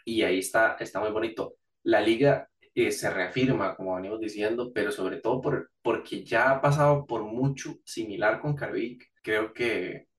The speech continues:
encuentra una manera de sobrellevar este tipo de partidos y es muy bueno. Ojalá que lo siga manteniendo hasta la fase final. Y por parte de Sporting, pues no me decepciona en lo absoluto. Es un buen partido, como dice Julián y como dije yo tal vez antes,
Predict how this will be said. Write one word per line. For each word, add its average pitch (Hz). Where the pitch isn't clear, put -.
encuentra 113
una 131
manera 107
de 120
sobrellevar 98
este 110
tipo 120
de 113
partidos 107
y 101
es 95
muy 107
bueno. 101
Ojalá 98
que 113
lo 104
siga 104
manteniendo 101
hasta -
la 95
fase -
final. 139
Y 185
por -
parte -
de 127
Sporting, 185
pues 107
no 113
me 131
decepciona 123
en 123
lo 123
absoluto. 180
Es 156
un 135
buen 127
partido, -
como -
dice 113
Julián 113
y 123
como 90
dije -
yo 110
tal 110
vez 110
antes, 127